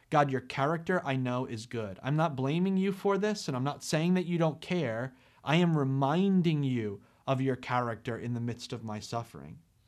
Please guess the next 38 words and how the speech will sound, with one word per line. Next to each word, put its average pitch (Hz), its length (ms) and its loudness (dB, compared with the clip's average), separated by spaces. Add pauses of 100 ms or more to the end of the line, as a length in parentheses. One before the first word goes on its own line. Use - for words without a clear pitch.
(320)
And 147 100 0
I'm 147 180 2
reminding 139 540 0
myself 123 960 -4 (200)
of 113 120 -6
your 120 120 -4
character 113 540 -6
as 101 160 -10
well. 101 360 -8 (800)
God, 135 220 0
this 147 160 -2
looks 165 140 -4
pretty 156 200 -2
hopeless, 113 760 -6 (420)
but 127 100 0
I 127 60 2
remember 131 360 2
you 139 280 0
coming 139 320 -2
through 113 480 -6 (180)
for - 180 -6
other 147 280 0
people 165 540 -6
in 107 60 -4
hopeless 123 460 -6
situations. 104 920 -10 (800)
I 135 120 -2
can 135 180 0
read 160 220 2
about 156 280 2
and 135 100 -4
see 147 260 -2
that 139 140 -2
when 120 120 -4
the 117 160 -8
Israelites 151 640 -2
were 123 80 -6
faced - 460 -4